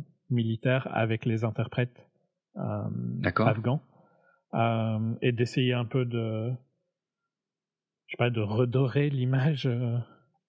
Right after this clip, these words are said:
Speaker 1: de, de cette relation, parce que
Speaker 2: Mm.
Speaker 1: l'accord que, et c'est pour ça que ça s'appelle The Covenant, l'accord qu'il y avait, c'est qu'ils allaient avoir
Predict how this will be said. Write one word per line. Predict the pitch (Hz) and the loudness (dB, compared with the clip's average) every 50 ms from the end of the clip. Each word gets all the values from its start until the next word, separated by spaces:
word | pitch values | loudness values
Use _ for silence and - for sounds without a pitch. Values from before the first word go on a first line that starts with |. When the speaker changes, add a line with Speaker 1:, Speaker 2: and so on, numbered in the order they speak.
| _ _ _ _ _ _ _ _ _ _ _ _ _ _ - | _ _ _ _ _ _ _ _ _ _ _ _ _ _ -8
Speaker 1:
de, | 127 117 123 120 117 117 117 113 | -4 0 0 0 2 0 -2 -2
de | 110 120 | 0 -2
cette | 117 - 135 123 - | 0 0 0 0 0
relation, | - 135 127 127 127 - 170 185 180 | 0 0 0 0 0 0 -2 0 0
parce | - 131 - | 0 -2 0
que | - - 120 113 113 | 2 4 4 4 4
Speaker 2:
Mm. | 110 - - - - - _ _ - | 0 -6 -14 -20 -20 -20 _ _ 2
Speaker 1:
l'accord | 139 135 139 - - 165 151 160 147 - | 2 2 2 4 2 2 2 2 0 -2
que, | - - 135 127 127 123 123 120 117 117 117 - | 0 2 2 4 2 2 2 0 0 0 -2 -2
et | |
c'est | 113 - - | -4 -2 -2
pour | 120 - | -2 -2
ça | - 110 | -2 -2
que | - | -4
ça | - 120 | -4 -4
s'appelle | - - 107 - 104 104 | -4 -4 -2 -2 -2 -2
The | 101 107 | -2 -2
Covenant, | 101 - 117 113 - 156 156 156 - - - - _ _ _ _ _ _ | -2 -2 -2 -2 0 -2 -2 -2 -4 -8 -14 -20 _ _ _ _ _ _
l'accord | - 123 123 120 - - 139 139 143 - - | 2 2 2 2 2 2 2 2 2 0 -4
qu'il | - 139 | -2 0
y | 107 | 0
avait, | 104 113 113 123 156 160 - _ _ - | 2 2 2 2 0 0 -4 _ _ -8
c'est | - - 127 104 | -4 -2 -2 0
qu'ils | - - 113 110 110 107 - - 120 117 107 | 0 0 0 0 0 -2 -2 -2 0 0 2
allaient | 113 107 113 | 2 2 2
avoir | 110 110 104 104 113 113 113 - - - | 2 2 2 2 0 0 0 -2 -6 -14